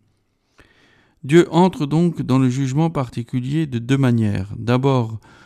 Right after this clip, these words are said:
comme cause première de la motion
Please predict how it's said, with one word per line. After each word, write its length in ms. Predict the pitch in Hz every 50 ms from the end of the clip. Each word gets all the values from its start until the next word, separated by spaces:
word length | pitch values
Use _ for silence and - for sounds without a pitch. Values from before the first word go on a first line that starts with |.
| - _ _
comme 240 | - 127 117 107 104
cause 420 | - _ - 170 185 180 160 147
première 680 | 143 - - 143 139 135 135 135 139 139 135 135 127 123
de 80 | 120 123
la 100 | 117 120
motion 580 | 113 120 117 117 113 - - - 139 139 139